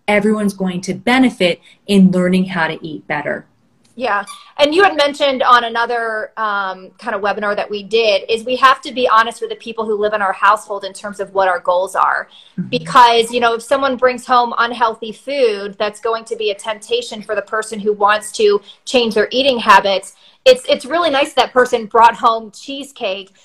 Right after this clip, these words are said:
Speaker 2: but if it's going to distract that person from their goals, they're actually sabotaging that person and doing them a disservice. So what might be some of the words or the ways that someone, you know, sits down with a family member to say, "Hey, these are my goals. You know,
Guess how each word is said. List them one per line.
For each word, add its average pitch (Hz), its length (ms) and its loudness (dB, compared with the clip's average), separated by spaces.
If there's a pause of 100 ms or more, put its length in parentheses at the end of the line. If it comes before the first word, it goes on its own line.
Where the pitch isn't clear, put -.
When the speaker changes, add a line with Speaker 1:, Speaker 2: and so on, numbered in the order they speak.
(140)
Speaker 2:
but 254 100 0
if 247 120 -2
it's 262 160 -6
going 294 300 2
to - 140 -10
distract 240 460 2
that 226 180 -4
person 226 300 -6
from 214 180 -6
their 208 120 -6
goals, 247 340 2
they're 220 80 -4
actually 254 400 -2
sabotaging 220 800 -2
that - 180 -16
person 214 300 -12
and 196 80 -14
doing 208 240 -2
them 196 120 -4
a 190 60 -6
disservice. 185 800 -6 (260)
So 359 240 4
what 370 180 6
might 466 220 -2
be 349 140 -8
some 302 200 -4
of 294 100 -2
the 254 120 2
words 247 380 2
or 233 80 0
the 226 100 -4
ways 220 540 -8
that 214 180 -2
someone, 233 640 0 (320)
you 240 60 2
know, 220 140 0
sits - 380 -6
down 254 320 6
with 233 120 2
a 226 80 0
family 226 400 -4
member 214 280 -6
to 208 100 -10
say, 226 260 -2
"Hey, 254 280 -2
these 294 200 -12
are 359 80 -2
my 302 220 2
goals. 233 580 2
You 247 100 -6
know, 226 220 2